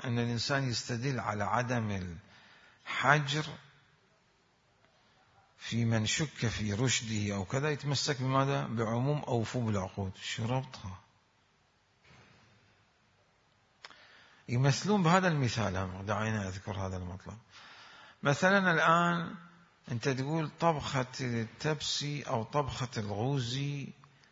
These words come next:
طبخة مفيدة لكذا، فلان، فلان. طبخة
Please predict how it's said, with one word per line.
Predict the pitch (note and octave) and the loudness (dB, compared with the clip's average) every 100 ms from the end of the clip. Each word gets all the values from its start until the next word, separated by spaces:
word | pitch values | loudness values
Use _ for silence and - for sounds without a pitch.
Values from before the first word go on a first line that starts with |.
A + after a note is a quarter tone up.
| _ _ _ _ _ _ _ _ - - - | _ _ _ _ _ _ _ _ -20 -18 -4
طبخة | C3+ B2 - B2 A#2+ A#2+ A#2 | -2 -2 -4 0 2 2 -2
مفيدة | - A2+ F#2+ A2+ A#2+ A2 | -4 -4 -2 -2 0 0
لكذا، | G#2 G2+ B2 A#2 A#2+ A2+ | -2 -2 -2 0 0 -2
فلان، | G#2+ - A2 A2+ A2+ G#2+ | -4 -6 -4 -2 -2 -4
فلان. | G2+ G#2+ G#2 G2+ F#2+ - _ _ - - - - - - _ _ | -6 -8 -8 -10 -14 -20 _ _ -20 -20 -20 -20 -20 -20 _ _
طبخة | - D3+ - D#3 | 4 6 4 0